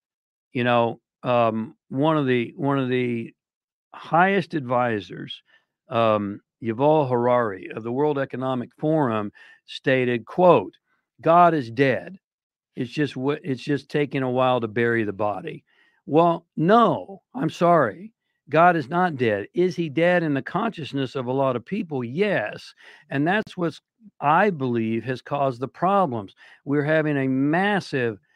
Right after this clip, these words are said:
cultural shift. And what, what Beersheba, our, it,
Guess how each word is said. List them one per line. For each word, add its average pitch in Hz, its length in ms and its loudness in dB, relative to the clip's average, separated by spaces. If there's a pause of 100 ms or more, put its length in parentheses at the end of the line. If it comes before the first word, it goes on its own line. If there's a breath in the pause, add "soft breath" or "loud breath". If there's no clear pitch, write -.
(460)
cultural 151 480 0
shift. 156 360 -4
And 131 120 -2
what, 147 260 0
what 139 240 -6
Beersheba, 170 460 -6
our, 147 200 0
it, 139 180 -8